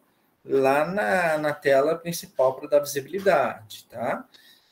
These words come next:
E, e se um dia o grupo de estudo se tornar grupo de pesquisa, você também vai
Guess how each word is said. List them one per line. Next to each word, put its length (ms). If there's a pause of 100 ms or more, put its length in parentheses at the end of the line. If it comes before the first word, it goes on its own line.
(140)
E, 1300
e 80
se 160
um 100
dia 180
o 40
grupo 220
de 100
estudo 380
se 300
tornar 320
grupo 240
de 80
pesquisa, 520
você 140
também 280
vai 340